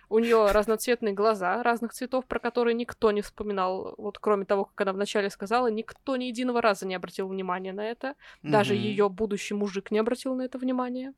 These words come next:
Speaker 1: что странно.
Speaker 2: И
Speaker 1: А,
Speaker 2: настоящий.
Speaker 1: <laughs> Да, она
Speaker 2: <laughs>
Speaker 1: как бы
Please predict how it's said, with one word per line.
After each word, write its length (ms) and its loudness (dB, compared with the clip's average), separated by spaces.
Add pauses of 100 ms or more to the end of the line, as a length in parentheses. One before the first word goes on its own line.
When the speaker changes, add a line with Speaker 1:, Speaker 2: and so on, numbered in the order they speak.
Speaker 1:
что 360 -10
странно. 680 -6 (560)
Speaker 2:
И 100 4
Speaker 1:
А, 0 -
Speaker 2:
настоящий. 1120 2 (240)
Speaker 1:
<laughs> 180 -12
Да, 380 2 (380)
она 640 2
Speaker 2:
<laughs> 120 -20
Speaker 1:
как 220 8
бы 440 2